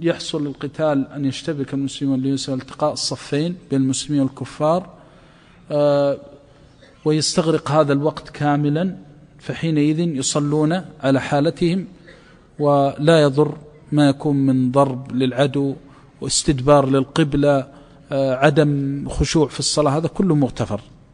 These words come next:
طيب، في هذه الحالة لو سألك سائل وقال:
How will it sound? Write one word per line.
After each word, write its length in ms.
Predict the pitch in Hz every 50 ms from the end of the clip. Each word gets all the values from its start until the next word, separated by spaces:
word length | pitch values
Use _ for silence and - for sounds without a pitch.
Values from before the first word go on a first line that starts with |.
| _ - - - - - - - - - - -
طيب، 240 | - 202 208 175 127 107 - - - - - -
في 160 | - 160 139
هذه 240 | 156 220 233 180 175
الحالة 380 | 160 - - 175 156 139 139
لو 140 | 147 180 185
سألك 440 | - - 180 151 156 156 - - 143
سائل 360 | 131 - - 135 120 98 101 - - - - - -
وقال: 420 | 135 135 - - 156 135 113 92